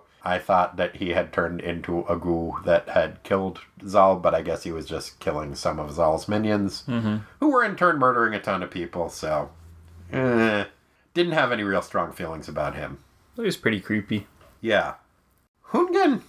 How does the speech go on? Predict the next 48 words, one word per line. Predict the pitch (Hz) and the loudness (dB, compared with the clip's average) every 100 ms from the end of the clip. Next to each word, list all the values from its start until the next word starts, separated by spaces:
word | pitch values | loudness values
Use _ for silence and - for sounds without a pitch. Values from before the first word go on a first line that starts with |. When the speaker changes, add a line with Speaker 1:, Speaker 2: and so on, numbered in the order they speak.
| _ _ _ - | _ _ _ -4
Speaker 1:
I | |
started | - - - 381 262 | -4 0 2 2 2
to | 156 | 0
say | 160 156 | 2 4
I | 127 | 4
don't | 135 151 - | 4 -2 2
get | 151 | 2
how | 139 135 | 4 2
his | 110 101 | 2 -2
powers | - 190 123 95 | 2 4 4 2
work, | 87 87 - | 0 -2 0
but | 131 | -2
he | 143 131 | 0 0
over-explains | 151 302 196 113 - - 135 165 131 | 4 4 4 2 2 -4 -4 -4 -4
them | 92 80 | -8 -4
pretty | - 160 | -2 -2
much | 101 82 - | -2 -4 -2
every | 143 147 110 | -2 -2 -2
time | 107 95 | -2 -2
he | 87 | -4
uses | 80 95 107 101 | -6 -6 -6 -4
them, | 107 104 - _ - | -2 -4 -10 _ -8
and | 107 | -2
they | 98 | 0
still | - 95 | 2 0
just | 87 - | 0 -4
don't | 82 | -6
make | 82 82 | -4 -4
any | 80 78 | -6 -8
sense. | 69 - 65 - - _ - - - _ _ | -6 -6 -6 -12 -20 _ -20 -20 -20 _ _
He | - | -8
Speaker 2:
The, | - 139 | 2 2
the | - 143 | 4 0
first | - 233 240 | 6 4 6
explanation | 214 - 139 127 117 117 | 0 0 -4 -2 -2 -2
made | 110 104 | -2 -2
sense | - 107 - | -4 -6 0
where | 110 110 | 2 2
it | - | 2
has | 110 107 | 0 0
to | - | -2
be, | 104 113 107 101 - | 0 0 2 0 -2
like, | 107 101 | 0 0
an | 98 - | 0 2
effigy | 107 - 92 95 98 | 0 0 -2 0 2
of | 98 95 - | 2 0 -4
the | 101 | -4
target, | 98 - 98 107 127 | -2 0 2 4 2